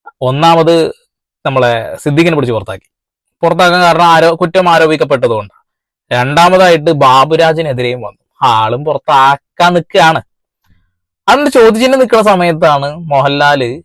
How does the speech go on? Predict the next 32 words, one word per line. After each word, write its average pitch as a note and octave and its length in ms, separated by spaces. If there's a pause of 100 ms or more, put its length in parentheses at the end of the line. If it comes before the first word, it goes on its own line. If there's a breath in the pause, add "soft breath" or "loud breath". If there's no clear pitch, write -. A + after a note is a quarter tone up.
(140)
ഇങ്ങനെ D#3+ 280
ഒഴിഞ്ഞടക്കുക. D3+ 540
"ഇന്റെ A#2+ 300
പൊന്നെ, C3+ 440
ഇതില് D3+ 200
വർത്താനം C#3+ 520
പറഞ്ഞ D#3 200
കഴിഞ്ഞ C3 500
കഥ A#2+ 220
എല്ലാം F3 600
കയ്യിൽ C#3 240
നിന്ന് D#3 120
പോകും, C3 220
ഉള്ള F#3 220
താരപദവിയൊക്കെ D3+ 920
മൂഞ്ചും." B2+ 560 (560)
പേടിച്ചുകൊണ്ട് D#3+ 800
ആള് B2+ 220
വേഗം C3 480
പോയിട്ട് B2+ 360 (140)
എഴുതി C#3+ 300
അങ്ങ് D3+ 180
ഒപ്പിട്ടു, B2 440 (320)
"എനിക്ക് F3+ 340
വയ്യ, F#3+ 520 (380)
ഞാൻ F#3+ 280
നിർത്തണ് G#3+ 600
പരിപാടി" F#3 800 (120)
എന്ന് D#3+ 120
പറഞ്ഞിട്ട് D#3 280
ആള് D#3 220
ഒഴിവായി. C#3 440